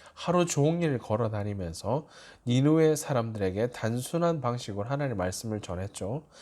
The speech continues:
니느웨의 멸망을 외쳤다라는 사실입니다. 사십 일이 지나면 니느웨가 무너지리라.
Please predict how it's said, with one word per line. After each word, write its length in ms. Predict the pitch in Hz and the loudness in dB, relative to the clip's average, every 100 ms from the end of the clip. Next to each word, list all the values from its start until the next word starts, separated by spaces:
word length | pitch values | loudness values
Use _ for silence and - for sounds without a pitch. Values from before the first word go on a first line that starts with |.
| - - - | -20 -10 0
니느웨의 460 | 117 131 135 123 | 4 4 4 2
멸망을 720 | 104 107 113 120 117 110 98 95 | 4 4 4 0 -2 -2 -4 -6
외쳤다라는 680 | - 104 - 107 - 90 87 | -8 -6 -4 -4 -4 -4 -4
사실입니다. 460 | 95 90 - 80 80 | -6 -10 -10 -12 -14
사십 420 | - 127 120 131 | -8 -6 -2 0
일이 160 | 127 117 | 2 0
지나면 480 | 110 101 104 151 175 - _ - | 2 2 4 2 2 -10 _ -4
니느웨가 640 | 110 110 104 98 127 156 - _ - | -2 0 -2 0 -2 -4 -10 _ -8
무너지리라. 840 | 113 127 135 123 - 92 82 90 | -2 0 0 -2 -6 -12 -12 -14